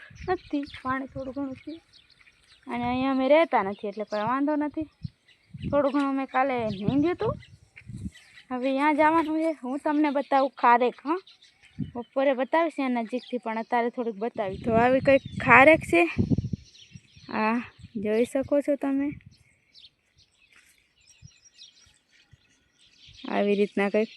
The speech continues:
ખારેક કરેલી છે બધી. આવી રીતના, શું કહેવાય, અ, ઓલા ખારેક લાગેલી હોય ને એને છે ને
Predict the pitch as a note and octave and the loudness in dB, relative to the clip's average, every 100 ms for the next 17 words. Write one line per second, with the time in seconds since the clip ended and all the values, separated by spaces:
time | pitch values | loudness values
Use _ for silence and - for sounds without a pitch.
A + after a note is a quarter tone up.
0 | - G#3 G#3 G#3 - B3+ C#4+ C4+ A#3+ F#3+ | -2 2 2 2 4 6 8 6 2 0
1 | F#3 F3 F#3 F#3 - _ _ - - - | 2 2 0 -2 -8 _ _ -20 -20 -20
2 | - - - - - - _ _ _ _ | -20 -20 -20 -20 -20 -20 _ _ _ _
3 | - - _ _ _ _ _ _ - _ | -20 -20 _ _ _ _ _ _ -20 _
4 | - - - - - - - - - - | -20 -20 -20 -20 -20 -20 -20 -20 -20 -20
5 | - - - - _ _ _ - - _ | -20 -20 -20 -20 _ _ _ -20 -20 _
6 | - _ - A3 A3+ A3+ A#3+ A#3 B3 B3+ | -20 _ -2 4 6 8 6 6 6 6
7 | C4 - D4 D4+ D4+ E4 - - - - | 2 0 4 8 8 8 2 -14 -20 -20
8 | _ A3 A#3 A3+ A#3 B3 A#3+ C#4 C4 C#4+ | _ 0 4 6 6 6 6 8 8 8
9 | C#4+ C4+ C4+ C#4+ D#4+ E4+ C#4+ C4+ E4 D4+ | 8 6 6 4 4 4 4 2 2 0
10 | D#4 | 0